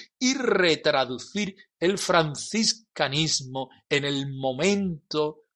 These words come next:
concreto y en las circunstancias concretas. Si la regla del cardenal Ugolino es una actualización de la forma de vida clariana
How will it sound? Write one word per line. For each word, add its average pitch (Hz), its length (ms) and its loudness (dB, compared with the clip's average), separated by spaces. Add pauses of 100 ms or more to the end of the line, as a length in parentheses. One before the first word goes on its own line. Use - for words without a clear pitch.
(160)
concreto 147 1040 2 (180)
y 156 140 2
en 170 100 2
las 156 160 2
circunstancias 127 1300 -4
concretas. 104 1000 -12 (340)
Si 160 180 2
la 156 140 4
regla 170 520 4
del 139 220 -2
cardenal 135 520 0
Ugolino 147 720 0 (520)
es 160 440 4 (160)
una 170 280 4
actualización 143 1040 0
de 196 120 0
la 131 100 4
forma 156 400 2
de 120 140 -2
vida 147 260 0
clariana 139 720 -4